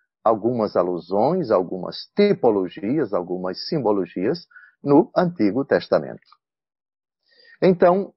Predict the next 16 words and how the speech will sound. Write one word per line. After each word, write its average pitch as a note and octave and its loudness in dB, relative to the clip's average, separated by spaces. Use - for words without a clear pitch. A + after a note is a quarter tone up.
quatro D3+ 2
são G3 -4
as - -4
notas A2+ -4
características F2+ -8
da E2 -6
igreja: - -14
unidade, A2+ 0
santidade, A2+ 0
catolicidade A2 2
e A#2 -2
apostolicidade. B2 -2
Hoje D#3+ 6
vamos C#3 0
tratar B2+ 6
da A#2+ 2